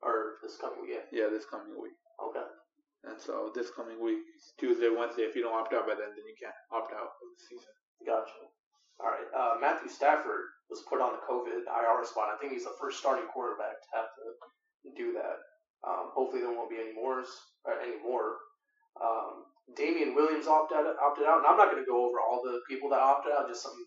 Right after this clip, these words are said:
Speaker 1: like, bigger names. Um, starting running back for the Chiefs opted out. Uh, so that was, that's kinda big.
Speaker 2: Dont'a
Speaker 1: Um,
Speaker 2: Hightower.
Speaker 1: Dont'a Hightower, yeah,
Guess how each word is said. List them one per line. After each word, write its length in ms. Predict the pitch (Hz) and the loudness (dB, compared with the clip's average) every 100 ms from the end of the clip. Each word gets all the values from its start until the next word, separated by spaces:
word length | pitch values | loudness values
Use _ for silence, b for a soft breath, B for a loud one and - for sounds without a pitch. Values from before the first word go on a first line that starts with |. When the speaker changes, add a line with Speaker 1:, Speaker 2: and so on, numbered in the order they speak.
| 113 - | _ -10
Speaker 1:
like, 220 | 110 107 | -8 -6
bigger 240 | - 120 - | -4 -2 -2
names. 400 | 117 127 131 - _ _ - | -6 -8 -10 -16 _ _ -4
Um, 460 | 110 107 - - - _ _ - | -2 0 -2 -6 -14 _ _ -10
starting 380 | - 131 123 120 | 4 4 6 2
running 180 | 120 | 0
back 220 | 120 117 - | 0 0 -2
for 60 | |
the 120 | - | -12
Chiefs 540 | - 151 120 - - - | -10 -6 -6 -8 -16 -10
opted 300 | - - - | -4 -2 -2
out. 220 | 113 117 - - _ _ _ _ - | 0 0 -2 -12 _ _ _ _ -4
Uh, 220 | 95 87 | -2 -2
so 80 | - | -4
that 140 | 117 113 | -2 -2
was, 360 | 113 - - - _ - | -2 -8 -16 -20 _ -4
that's 220 | 113 - | -2 -2
kinda 240 | 113 104 | -4 -4
big. 220 | 110 110 110 _ _ _ _ 135 | -4 -6 -6 _ _ _ _ 0
Speaker 2:
Dont'a 340 | 120 117 120 | 2 4 2
Speaker 1:
Um, 40 | |
Speaker 2:
Hightower. 480 | 120 120 123 120 127 - _ _ _ _ _ _ _ - | -2 -2 -2 -4 -4 -10 _ _ _ _ _ _ _ -6
Speaker 1:
Dont'a 240 | 113 113 | -4 0
Hightower, 480 | 123 123 127 123 127 | 4 4 4 2 4
yeah, 240 | 120 113 | 2 2